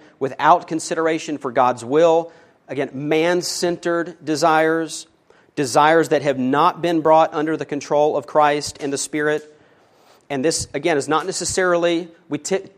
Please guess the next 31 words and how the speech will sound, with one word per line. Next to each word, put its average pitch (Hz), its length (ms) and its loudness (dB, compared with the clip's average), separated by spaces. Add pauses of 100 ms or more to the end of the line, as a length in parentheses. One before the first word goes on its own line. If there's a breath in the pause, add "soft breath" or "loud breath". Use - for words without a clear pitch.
(120)
most 180 300 2
of 196 80 -2
the - 40 -10
time 180 160 0
when 160 120 -2
we 151 120 -4
hear 151 380 0 (160)
lust, 139 580 4
we 139 120 -4
think 156 240 -6
of 139 80 -8
something 143 320 -6
that's - 360 -8
sensual 160 380 -6
or 120 120 -4
sexual, - 520 -4
but 113 100 -8
that's 131 220 -6
not 156 240 -4 (380 soft breath)
the 190 80 -10
case. 139 600 -2
Uh, 117 280 -8
and 120 100 -12
in 120 100 -16
fact, 139 440 -2 (440 soft breath)
uh, 113 200 -6
this, 135 300 -4
this 139 260 -4
isn't, 143 400 -6
this 139 160 -6
doesn't, 147 260 -2